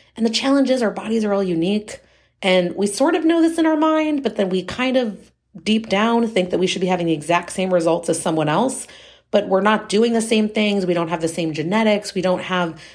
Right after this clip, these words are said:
many things in common. Our lives might look very different. And so we just can't sit there and compare because then we really despair.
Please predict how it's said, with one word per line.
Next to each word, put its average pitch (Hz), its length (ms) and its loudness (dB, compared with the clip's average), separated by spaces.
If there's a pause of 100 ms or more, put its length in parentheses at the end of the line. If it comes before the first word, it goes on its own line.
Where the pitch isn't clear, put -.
(160)
many 269 460 2
things 165 320 0
in 151 140 -4
common. 160 540 -6
Our 180 180 0
lives 190 460 0
might 220 200 2
look 208 200 -4
very 202 220 0
different. 190 580 -2 (440)
And 208 120 0
so 233 80 2
we 220 160 2
just 220 540 0
can't - 320 -4
sit 190 240 -4
there 185 200 2
and 170 280 -4
compare 175 880 -2 (320)
because 220 300 0
then 214 220 2
we 247 120 -2
really 190 300 0
despair. 247 920 -2